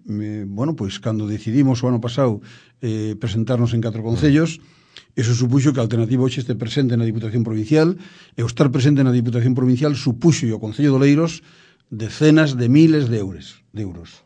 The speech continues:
non? Decenas de miles de euros. Solo os terrenos que a Diputación nos entregou en estos días pasados,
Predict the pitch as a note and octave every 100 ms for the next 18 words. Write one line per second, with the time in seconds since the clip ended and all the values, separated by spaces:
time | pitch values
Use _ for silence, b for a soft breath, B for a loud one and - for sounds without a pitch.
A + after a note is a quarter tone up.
0 | A#2 C#3+ A#2 A#2+ A#2+ D3+ D3 A2+ A#2+ C3
1 | A2+ F#2+ E2+ E2+ b b - E3 C#3 A2+
2 | - B2+ C#3 A#2 G#2 A#2+ G#2 G#2+ A2 -
3 | C3 G2 - B B - A#2 A2+ A2+ B2
4 | C3+ G#2 A#2 - A2+ A#2 A#2+ A2+ B2 A#2
5 | - G2+ D3 D3+ F3+ E3+